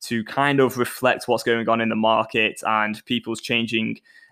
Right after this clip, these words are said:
opinions on that player's chances of earning dividends. But I think at the moment, what we've got is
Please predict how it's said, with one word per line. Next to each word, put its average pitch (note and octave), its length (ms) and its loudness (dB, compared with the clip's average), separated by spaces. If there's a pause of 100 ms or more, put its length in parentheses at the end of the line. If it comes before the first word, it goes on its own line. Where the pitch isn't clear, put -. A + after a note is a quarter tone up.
opinions A2+ 540 0
on A2+ 80 0
that A2 160 2
player's A2 240 4
chances A2 340 -2
of A2 120 0
earning A2+ 220 2
dividends. A2+ 500 0
But - 180 -8
I B2 40 2
think D3 280 0
at A#2+ 100 0
the A#2 60 0
moment, B2 600 4
what A#2 200 4
we've A#2+ 200 0
got A2+ 360 0
is A2 220 -4